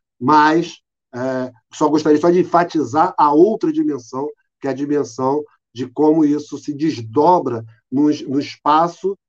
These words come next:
no ambiente e para as pessoas vulnerabilizadas, né? Como esse impacto é muito maior, né? É, aí eu vou lembrar aqui um pouco, durante todo esse período da pandemia, é, quando a gente vai, quando começou, no, há um ano atrás, um ano e meio atrás,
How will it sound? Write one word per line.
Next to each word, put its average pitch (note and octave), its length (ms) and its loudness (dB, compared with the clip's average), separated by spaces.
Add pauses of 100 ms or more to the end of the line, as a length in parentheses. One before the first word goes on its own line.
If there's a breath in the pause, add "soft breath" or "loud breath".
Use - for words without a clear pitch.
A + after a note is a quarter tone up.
no C#3+ 160 0
ambiente D3+ 840 0
e D3 80 -4
para D#3+ 400 0
as D3 160 -8
pessoas D3+ 540 -6
vulnerabilizadas, D3+ 1000 -6
né? A2+ 180 -10 (260 soft breath)
Como C#3+ 220 0
esse D3 240 2
impacto C#3 320 -2
é C#3+ 40 0
muito D#3+ 460 4
maior, C3 460 -4 (260)
né? B2 240 -8 (320)
É, A#2 360 -6 (160)
aí C3 160 2
eu D3+ 120 6
vou D#3 120 4
lembrar C#3 340 4
aqui C#3+ 180 -2
um E3 140 4
pouco, E3+ 320 0
durante D3 400 -2
todo F#3 180 2
esse F3 140 -8
período D3+ 480 2
da C3 140 -10
pandemia, C3 680 -2 (400)
é, B2 460 -10 (160 soft breath)
quando D3 180 0
a D3 40 4
gente D3 160 -2
vai, D3+ 240 -2 (100)
quando D#3+ 240 2
começou, F3+ 960 4
no, C#3+ 360 -6
há D#3 100 -2
um E3 160 4
ano E3+ 220 2
atrás, C#3 420 -6
um C3+ 140 -2
ano C#3+ 100 -4
e B2+ 60 -6
meio B2+ 280 -6
atrás, C#3 320 -10